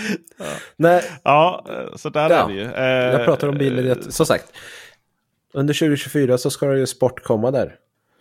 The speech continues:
Speaker 2: Fyrahundrafemtiotusen.
Speaker 1: Ja.
Speaker 2: Det tror jag blir intressant.
Speaker 1: Och vi vänder på det. Lyckas de leverera på alla de här bilarna som de ändå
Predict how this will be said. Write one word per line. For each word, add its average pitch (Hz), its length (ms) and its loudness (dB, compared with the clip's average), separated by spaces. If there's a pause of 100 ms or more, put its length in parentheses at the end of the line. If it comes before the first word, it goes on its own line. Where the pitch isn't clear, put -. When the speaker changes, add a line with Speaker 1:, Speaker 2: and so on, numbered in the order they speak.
(120)
Speaker 2:
Fyrahundrafemtiotusen. 98 1040 2
Speaker 1:
Ja. - 60 -20 (640)
Speaker 2:
Det 123 160 -2
tror 135 220 -2
jag 113 100 2
blir 110 160 0
intressant. 107 500 -6 (400)
Speaker 1:
Och 117 120 -6
vi 117 60 2
vänder 107 300 2
på 127 200 4
det. 98 80 2
Lyckas 107 360 -2
de 113 120 -4
leverera 113 360 2
på 143 120 0
alla 160 160 2
de 123 100 -2
här 117 80 -2
bilarna 107 420 0
som 107 180 -4
de 104 180 -2
ändå 101 600 0